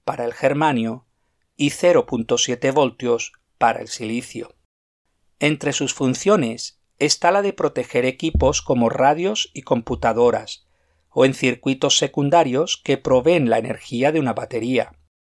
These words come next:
Por ejemplo, en una bicicleta, la dinamo produce la luz de la lámpara.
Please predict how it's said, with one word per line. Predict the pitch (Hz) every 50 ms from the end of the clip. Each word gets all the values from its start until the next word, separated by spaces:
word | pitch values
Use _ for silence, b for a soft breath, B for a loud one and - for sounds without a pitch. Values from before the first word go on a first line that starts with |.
| _ _ _ _ _
Por | - 123 117
ejemplo, | 110 - - 147 127 117 - - - - - _ _ _ _ _ _ _ _ _ _ _ -
en | - 135 147
una | 175 208 190
bicicleta, | 139 113 110 - - - - 147 156 156 - 135 120 - - _ _ _ _ _ _ _
la | - 131
dinamo | 127 160 185 160 127 113 117 143
produce | - 165 151 127 110 - - 127
la | 117 120 120
luz | 123 139 139 156 - -
de | - 160
la | 135 113
lámpara. | 113 117 113 113 - - 117 - - - _